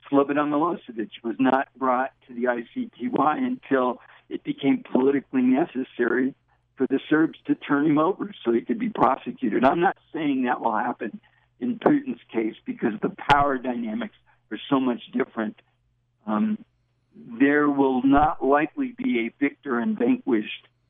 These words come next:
in Ukraine. There will not likely be an ending like in Germany that would permit the international community to force,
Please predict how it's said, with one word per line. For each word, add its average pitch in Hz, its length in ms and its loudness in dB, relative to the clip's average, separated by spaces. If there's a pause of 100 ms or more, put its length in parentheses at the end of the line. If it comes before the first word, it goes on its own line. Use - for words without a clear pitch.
(140)
in 117 200 0
Ukraine. 107 800 -2
There 131 120 2
will 117 140 2
not 131 340 0
likely 131 480 -2
be 123 240 -2
an 117 100 -2
ending 120 500 0 (320)
like 123 420 2
in 113 200 0
Germany 120 600 0 (380)
that 127 160 0
would 120 160 -6
permit 123 480 0
the 120 160 2
international 120 640 0
community 120 500 0
to 113 120 0 (180)
force, 139 340 4